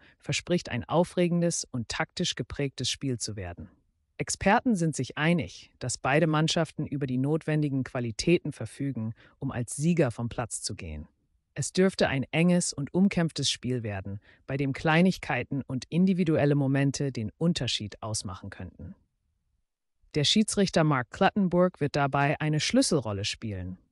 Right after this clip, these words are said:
und muss insbesondere in hitzigen Phasen einen kühlen Kopf bewahren.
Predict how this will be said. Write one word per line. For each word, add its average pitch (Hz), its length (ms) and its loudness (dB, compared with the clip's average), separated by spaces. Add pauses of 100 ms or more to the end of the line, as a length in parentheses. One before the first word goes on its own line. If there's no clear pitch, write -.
und 143 200 -8
muss 147 220 -4
insbesondere 151 760 0
in 123 140 -2
hitzigen 160 540 -4
Phasen 127 680 -4
einen 117 240 -6
kühlen 120 280 -6
Kopf - 300 -10
bewahren. 92 540 -12